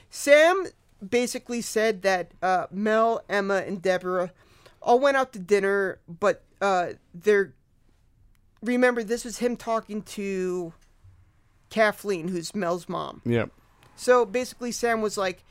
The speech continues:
Speaker 1: "The ladies, uh, went out to dinner, but their car broke down, and they were waiting for triple A, and they'll be back in a little bit."
Speaker 2: Why wasn't he at dinner?
Speaker 1: I mean,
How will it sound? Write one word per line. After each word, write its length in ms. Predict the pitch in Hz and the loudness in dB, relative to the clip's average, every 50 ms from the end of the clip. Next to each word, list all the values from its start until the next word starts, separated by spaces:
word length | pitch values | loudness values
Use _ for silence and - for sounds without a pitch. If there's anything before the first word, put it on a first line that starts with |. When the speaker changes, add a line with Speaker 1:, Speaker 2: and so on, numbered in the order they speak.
| - - - - _ - | -20 -20 -20 -20 _ -12
Speaker 1:
"The 80 | - 180 | -4 0
ladies, 600 | 208 240 262 262 262 254 254 240 208 - - _ _ - _ _ _ _ _ _ _ _ _ _ _ _ _ - | 2 2 2 0 -4 -6 -6 -8 -10 -14 -16 _ _ -20 _ _ _ _ _ _ _ _ _ _ _ _ _ -2
uh, 280 | 185 196 185 175 160 - | 0 2 2 2 0 -2
went 220 | - 175 214 240 247 | -4 -2 -2 0 0
out 160 | 254 254 - | 0 -2 -4
to 60 | - | -8
dinner, 400 | 180 - 202 196 185 180 185 180 | -2 0 0 0 2 0 -2 -4
but 220 | 170 - - 185 - | -6 -8 -10 -6 -4
their 100 | 196 185 | -6 -6
car 320 | - - - 294 302 294 | -6 -2 2 4 4 4
broke 340 | 220 196 202 190 170 165 _ | 4 2 0 0 0 0 _
down, 360 | - 139 131 117 110 - - - _ _ _ _ _ _ _ _ _ _ _ _ _ _ _ _ _ _ - - - | -8 -8 -8 -8 -10 -12 -16 -20 _ _ _ _ _ _ _ _ _ _ _ _ _ _ _ _ _ _ -18 -10 -8
and 180 | 175 180 156 _ _ - | -6 -6 -8 _ _ -10
they 200 | 180 - 202 196 | -2 0 2 2
were 140 | 202 202 196 | 2 2 2
waiting 260 | 190 208 214 214 214 | 2 2 0 0 -2
for 140 | - 220 214 | -6 -10 -12
triple 400 | - - - 196 - 170 175 180 | -12 -8 -10 -10 -6 -2 0 0
A, 240 | 165 143 113 160 - _ _ - | 0 0 -4 -12 -16 _ _ -10
and 100 | 165 202 | -8 -4
they'll 100 | 190 185 | -4 -4
be 120 | 180 175 180 | -6 -6 -6
back 340 | 202 - 185 180 180 180 | 0 0 0 0 0 -4
in 60 | - 180 | -4 -4
a 80 | 165 | -4
little 180 | 165 170 175 180 | -2 -2 -4 -4
bit." 340 | 175 165 160 160 - - _ _ _ _ _ _ _ _ _ _ _ | -2 -2 -4 -4 -4 -8 _ _ _ _ _ _ _ _ _ _ _
Speaker 2:
Why 220 | - 107 123 135 147 | -2 0 0 2 2
wasn't 420 | 156 160 160 156 135 143 147 147 | 2 0 -2 -2 -4 -6 -4 -4
he 100 | 143 139 | -4 -4
at 180 | 139 131 - - | -4 -6 -6 -8
dinner? 340 | - - - 135 104 - - _ _ _ _ _ _ _ _ _ _ _ _ _ _ _ _ _ _ _ _ _ - | -8 -8 -6 -8 -8 -10 -14 _ _ _ _ _ _ _ _ _ _ _ _ _ _ _ _ _ _ _ _ _ -2
Speaker 1:
I 60 | - 233 | -2 0
mean, 260 | 269 269 269 254 | 0 0 -2 -4